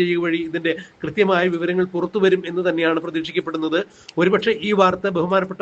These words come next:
പ്രേക്ഷകരിലേക്ക് എത്തുമ്പോഴേക്കും മുരാരി ബാബു അറസ്റ്റിലായിട്ടുണ്ടാവും എന്ന് തന്നെയാണ് അറിയാൻ കഴിയുന്നത്. ഇന്നല്ലെങ്കിൽ നാളെ മുരാരി ബാബു അറസ്റ്റിലാകും എന്ന് തന്നെ പറയപ്പെടുന്നു. എന്താണ് ഇനിയും ഇക്കാര്യത്തിൽ നടക്കുന്നത്? സ്വർണ്ണക്കൊള്ളയുമായി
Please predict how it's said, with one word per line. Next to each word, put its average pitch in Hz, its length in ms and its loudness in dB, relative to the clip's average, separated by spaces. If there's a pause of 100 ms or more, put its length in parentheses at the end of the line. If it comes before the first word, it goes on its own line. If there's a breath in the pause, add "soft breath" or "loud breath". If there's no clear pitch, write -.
പ്രേക്ഷകരിലേക്ക് 185 580 -2
എത്തുമ്പോഴേക്കും 180 580 0 (480 soft breath)
മുരാരി 185 340 4 (120)
ബാബു 185 180 2 (140)
അറസ്റ്റിലായിട്ടുണ്ടാവും 190 960 2
എന്ന് 180 220 -4
തന്നെയാണ് 175 340 -2
അറിയാൻ 175 320 -2
കഴിയുന്നത്. 170 400 -4 (160)
ഇന്നല്ലെങ്കിൽ 190 640 -2
നാളെ 170 260 4 (120)
മുരാരി 175 320 0 (100)
ബാബു 160 180 -2 (120)
അറസ്റ്റിലാകും 170 560 -2 (100)
എന്ന് 165 180 -6
തന്നെ 165 200 0 (420 loud breath)
പറയപ്പെടുന്നു. 175 540 2 (380 loud breath)
എന്താണ് 180 320 0 (120)
ഇനിയും 175 340 -4
ഇക്കാര്യത്തിൽ 160 480 -2 (320 loud breath)
നടക്കുന്നത്? 170 560 0
സ്വർണ്ണക്കൊള്ളയുമായി 170 760 0